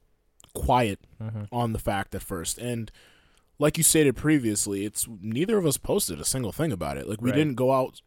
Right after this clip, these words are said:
Speaker 1: go outright and say, like, I didn't even post for Blackout Tuesday. Like, I, there's a lot of things I didn't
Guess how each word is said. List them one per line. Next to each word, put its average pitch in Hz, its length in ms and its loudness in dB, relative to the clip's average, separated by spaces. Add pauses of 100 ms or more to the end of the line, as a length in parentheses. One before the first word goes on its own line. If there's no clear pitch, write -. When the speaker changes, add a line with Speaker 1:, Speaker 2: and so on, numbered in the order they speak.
(140)
Speaker 1:
go 123 200 2
outright 123 260 0
and 117 100 -2
say, 127 200 0
like, 110 120 -2
I 101 60 -6
didn't 135 140 -2
even 117 200 -2
post 113 240 -2
for 95 80 -8
Blackout 104 460 -6
Tuesday. 156 380 2
Like, 113 140 2
I, 120 100 -2
there's 131 240 0
a 131 40 -4
lot 156 180 0
of 143 80 -2
things 143 380 -2
I 110 120 -4
didn't 120 480 -2